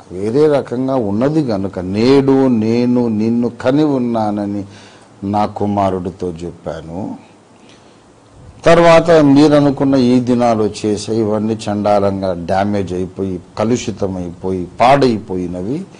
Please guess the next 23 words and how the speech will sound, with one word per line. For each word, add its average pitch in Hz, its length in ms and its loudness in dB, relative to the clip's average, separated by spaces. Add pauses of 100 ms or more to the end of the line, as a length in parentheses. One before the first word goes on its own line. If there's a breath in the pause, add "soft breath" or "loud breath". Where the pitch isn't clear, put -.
(360 loud breath)
గనక 147 240 2
ఈ 151 200 4
ప్రకృతిని 143 640 0
తీసేస్తాను, 123 880 0
కొత్త 123 300 0
ప్రకృతిని 113 680 -4
చేస్తాను, 101 460 -2
ఆ 180 40 0
తర్వాత 165 600 2
కూడా 180 260 0
దినాలు 139 520 0
ఉంటాయి. 101 260 -12 (1700 soft breath)
గనక 165 280 2
దినములు, 175 540 6
నేడు 180 400 8
అనే 175 360 6
దినము, 143 720 2
ఆది 143 280 4
సంభూతుడు 131 680 0
పుట్టినప్పుడు 127 800 0
ఒక 104 100 -2
దినం 104 340 -2
ఉన్నది. 92 600 -6